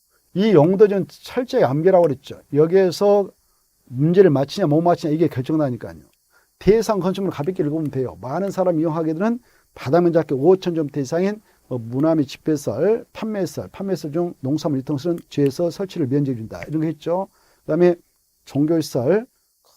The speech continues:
큰 그 관광 호텔 같은 그런 숙박설, 관광 숙박설 같은 거.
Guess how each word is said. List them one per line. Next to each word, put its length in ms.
큰 340
그 320
관광 420
호텔 220
같은 360
그런 240
숙박설, 600
관광 380
숙박설 480
같은 240
거. 260